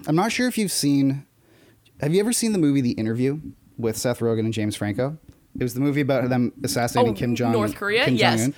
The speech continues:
Speaker 2: 'cause that
Speaker 1: So
Speaker 2: caused, like, a huge thing,
Speaker 1: It did.
Speaker 2: didn't
Speaker 1: It
Speaker 2: it?
Speaker 1: al-, it almost brought, like, a terrorist attack to, it was crazy.
Speaker 2: Awesome.
Speaker 1: But I'm not sure, at the start of the,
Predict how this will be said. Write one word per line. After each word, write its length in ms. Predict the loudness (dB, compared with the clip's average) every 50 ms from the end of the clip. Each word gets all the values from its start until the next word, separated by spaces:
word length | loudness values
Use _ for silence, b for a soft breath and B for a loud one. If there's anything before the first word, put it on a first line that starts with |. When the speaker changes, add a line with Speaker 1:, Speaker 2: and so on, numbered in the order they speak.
| -8 -12
Speaker 2:
'cause 100 | -4 0
that 140 | 0 2 4
Speaker 1:
So 120 | 4 4
Speaker 2:
caused, 200 | 4 4 2 -2
like, 100 | -4 -4
a 60 | -4
huge 360 | -4 -4 -6 -6 -6 -6 -6 -4
thing, 140 | -2 0
Speaker 1:
It 120 | 2 2 4
did. 100 | 4 4
Speaker 2:
didn't 100 | 4 4
Speaker 1:
It 120 | 4 4
Speaker 2:
it? 40 | 4
Speaker 1:
al-, 100 | 4 4
it 100 | 4 4
almost 280 | 4 4 4 2 2 2
brought, 160 | 2 2 4
like, 120 | 4 2
a 20 | 2
terrorist 420 | 2 2 2 2 2 2 0 -2
attack 360 | -2 -2 0 0 0 -2 -2
to, 180 | -2 -2 0 0
it 40 | 0
was 140 | -2 -2
crazy. 320 | 0 0 0 0 0 -2 -6 -6 -4 -2
Speaker 2:
Awesome. 340 | 0 0 0 0 -2 0
Speaker 1:
But 320 | 2 4 4 4 2 0 -4 B B B B B -20 -20 -8 -2 0
I'm 100 | 2 2
not 120 | 2 2
sure, 160 | 2 0 0
at 160 | 2 0 0 0
the 60 | 0
start 300 | 0 2 2 2 2 2
of 40 | 2
the, 240 | 4 2 2 2